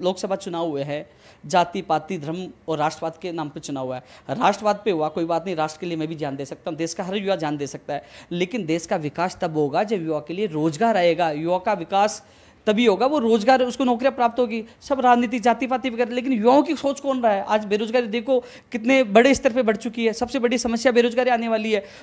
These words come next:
तो इसमें संविधान में यदि,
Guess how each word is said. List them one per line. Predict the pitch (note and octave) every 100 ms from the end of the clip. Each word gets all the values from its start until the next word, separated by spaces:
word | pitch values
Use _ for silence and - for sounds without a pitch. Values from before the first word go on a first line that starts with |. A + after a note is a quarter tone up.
| - -
तो | D#4 D#4+ D4 - _ _
इसमें | C4+ - C4 D#4
संविधान | - A3 A3+ G#3+ A3 A#3
में | A3 A#3 C4+ - E3 F3+
यदि, | G3 G3 C4